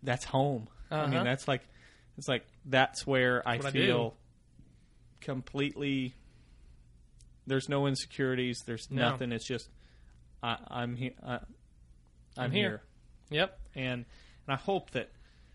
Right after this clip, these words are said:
Speaker 1: this podcast has helped people understand more about why we, we are as hunters and challenges them to look deeper into why you are a hunter.
Speaker 2: Most
Speaker 1: Why
Speaker 2: definitely.
Speaker 1: you feel this pull. And even if you're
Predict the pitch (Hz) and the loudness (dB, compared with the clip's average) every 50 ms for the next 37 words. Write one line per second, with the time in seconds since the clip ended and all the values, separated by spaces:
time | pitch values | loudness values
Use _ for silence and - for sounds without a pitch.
0 | - - - - 135 - - - 135 131 120 - - 123 120 - - 113 - 143 | -20 -14 -10 -8 -8 -6 -2 0 0 0 0 -2 -4 -4 -4 -6 -8 -8 -6 -4
1 | 123 - - 135 127 - 123 117 - 131 131 - - - - 127 120 117 120 120 | -4 -4 -4 -6 -6 -6 -6 -6 -6 -4 -6 -6 -4 -2 -2 -2 0 0 -2 0
2 | 120 123 123 117 120 117 104 - - 117 117 117 113 110 107 110 117 127 143 165 | 0 2 2 2 2 2 0 0 0 2 4 4 4 4 2 0 0 0 0 0
3 | 151 156 - - - - - - - - - 131 139 151 170 170 165 165 165 160 | -2 -6 -14 -18 -18 -18 -18 -18 -18 -10 -2 0 2 4 6 6 6 6 4 4
4 | - - 160 160 165 165 160 - 123 120 117 - - 143 135 135 131 123 120 123 | 2 2 0 2 2 0 -2 -2 -2 -2 -2 -2 0 0 2 2 0 0 -2 -4
5 | 120 117 117 123 123 120 120 - - 123 120 120 - - - - 131 123 123 - | -4 -4 -2 -2 -2 -2 -2 -2 -2 -2 0 -2 -4 -4 -4 -2 0 0 0 0
6 | 139 127 120 117 113 110 107 113 123 127 123 117 117 113 113 127 147 151 131 117 | 0 0 0 0 0 0 2 4 6 6 6 6 4 0 0 2 2 4 4 2
7 | 101 98 101 - - 113 107 98 98 - - - - - - - 151 143 143 143 | 2 -2 -6 -6 -4 -4 -4 -4 -6 -12 -14 -18 -20 -20 -16 -12 -10 -6 -4 -2
8 | 143 143 139 - - 143 135 131 131 135 139 143 143 135 123 120 127 143 160 156 | -2 -2 -4 -4 -2 0 2 4 4 6 6 6 4 4 2 0 0 0 0 -2
9 | 139 - - - 151 147 143 131 110 123 113 - - - - - - 170 170 147 | -4 -4 -2 0 2 2 2 2 0 -2 -2 -4 -4 -6 -4 -2 0 2 2 2
10 | 120 110 107 107 - - - - - - - - - - - - - 131 127 131 | 2 0 -2 -4 -6 -12 -20 -20 -20 -20 -20 -20 -20 -20 -20 -12 -6 -4 -2 0
11 | 123 123 120 113 - - - - - - - - 147 175 196 226 233 233 214 - | 0 -2 -2 -4 -8 -12 -20 -20 -20 -14 -6 0 0 2 2 4 4 4 2 2
12 | - 170 147 131 117 107 | 2 2 2 2 2 0